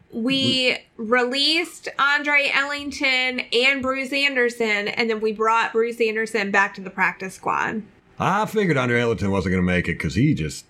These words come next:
Speaker 2: he just cannot pass protect at all.
Speaker 1: No, that year out of the league did not do him any favors.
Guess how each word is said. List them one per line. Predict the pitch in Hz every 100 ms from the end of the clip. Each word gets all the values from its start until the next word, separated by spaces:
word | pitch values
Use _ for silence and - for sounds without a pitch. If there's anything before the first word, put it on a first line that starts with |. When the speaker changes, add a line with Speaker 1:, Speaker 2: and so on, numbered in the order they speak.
| -
Speaker 2:
he | 113 170
just | 175 -
cannot | 104 92 120 107
pass | - 95
protect | - 78 76 73
at | 73
all. | 78 71 64
Speaker 1:
No, | 254
that | 269 262 262 262 302 311
year | 269 254
out | 240 226
of |
the | 208
league | 208 202 196 196
did | 202
not | 202 196 202
do | 196 208
him | 208 190
any | 180 196
favors. | 190 180 156 240 226 -